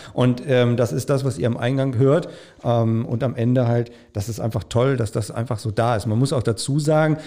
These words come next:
hier, was wir jetzt gemacht haben, die Songs einspielen, das ist ja auch mit ein bisschen Vorsicht bedacht halt, ne? Wir hatten, du hast mit gema, äh, gesprochen, dass das alles so funktioniert und auch genutzt werden darf und so weiter halt,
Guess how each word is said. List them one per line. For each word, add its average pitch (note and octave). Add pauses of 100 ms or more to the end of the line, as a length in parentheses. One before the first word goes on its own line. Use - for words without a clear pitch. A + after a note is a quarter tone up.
(160)
hier, D3
was B2+
wir C3
jetzt B2+
gemacht A#2+
haben, D3+
die A#2+ (200)
Songs G3
einspielen, C3+
das B2
ist C#3+
ja A#2+
auch D#3 (220)
mit -
ein -
bisschen C#3+
Vorsicht E3
bedacht C3+
halt, F#3
ne? C#3
Wir C3
hatten, B2+
du B2+
hast A#2+
mit A#2
gema, D#3
äh, E2+
gesprochen, C#3 (240)
dass B2+
das B2+
alles C3
so C3+
funktioniert C#3+
und C3+
auch B2
genutzt D3
werden C3+
darf C3
und B2+
so B2
weiter B2+
halt, A#2+